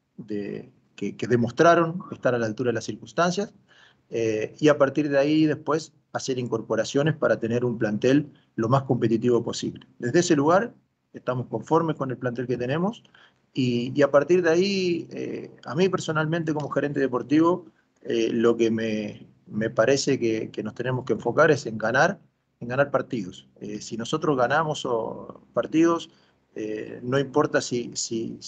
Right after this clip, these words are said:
en definitiva, quién juega. Creo que una vez que se arma el plantel, eh, lo importante es tener la competitividad suficiente para enfrentar el torneo nacional, la Copa Libertadores, la Copa Chile,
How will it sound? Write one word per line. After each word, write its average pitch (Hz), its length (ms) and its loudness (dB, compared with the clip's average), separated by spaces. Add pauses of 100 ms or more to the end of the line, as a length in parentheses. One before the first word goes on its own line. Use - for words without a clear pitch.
(180)
en 110 120 -10
definitiva, 120 480 0
quién 135 220 -2
juega. 127 440 2 (380)
Creo 131 240 -4
que 120 140 -2
una 123 160 -6
vez 123 100 -6
que 123 80 -4
se - 80 -6
arma 123 160 0
el 117 80 -2
plantel, 165 500 0 (360)
eh, 107 520 -8 (400)
lo - 220 -10
importante 123 540 -4
es 123 160 -8
tener 117 240 -6
la 120 120 -2
competitividad 110 580 -4
suficiente 135 560 -6
para 120 360 0 (360)
enfrentar 113 500 -2
el 104 80 -4
torneo 117 240 -4
nacional, 156 420 2
la 123 120 4
Copa 110 180 -2
Libertadores, 147 720 4
la 107 100 0
Copa 101 240 -6
Chile, 170 400 0